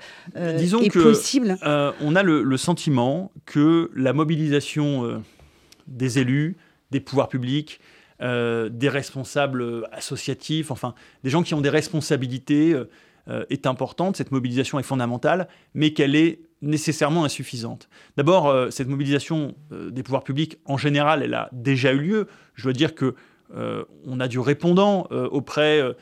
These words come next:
Speaker 2: des, euh, des différents pouvoirs publics. Euh, voilà, dans la plupart des cas, ils ont conscience du fait que l'antisémitisme est une menace pour la société française tout entière, ils le disent comme tel, euh,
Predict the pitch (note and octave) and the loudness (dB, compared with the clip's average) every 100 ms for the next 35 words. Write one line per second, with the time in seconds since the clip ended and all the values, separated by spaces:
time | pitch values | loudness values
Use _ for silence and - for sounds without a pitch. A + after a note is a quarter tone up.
0 | _ - A#2 B2+ B2+ A#2 A#2+ A2+ A#2 A#2 | _ -20 -8 -4 -2 -2 -4 -4 -6 -8
1 | B2 C#3 B2+ B2 B2 A#2+ C#3+ D3 G#3 - | -4 -2 -2 -2 -4 -2 -4 -2 -2 0
2 | B2+ B2 B2 D#3 G3 E3+ B2 A#2 A#2 B2+ | -2 0 0 2 4 2 0 -4 -6 -2
3 | C3 C3 C3 D#3+ D#3+ C3 - - A#2+ C3 | -2 0 2 4 4 2 -6 -12 -4 -2
4 | D3 C#3 E3 D3 C3 - C3 B2+ - C#3 | 0 0 0 0 -2 -2 -2 -4 -4 -4
5 | C3 C#3 B2+ - B2+ C3 B2+ - A#2+ - | -4 -6 -6 -4 -4 -2 -4 -4 -4 -6
6 | A2 B2+ B2+ A2+ B2 - D3 D3 F3+ F3+ | -10 -10 -10 -8 -10 -6 -4 0 2 2
7 | C#3 A#2 A#2+ B2+ - C#3 E3+ F3 F3+ - | 0 -4 -4 -4 -2 0 2 2 0 -10
8 | - - - - - B2 B2 A#2+ | -20 -20 -20 -14 -4 -2 0 -2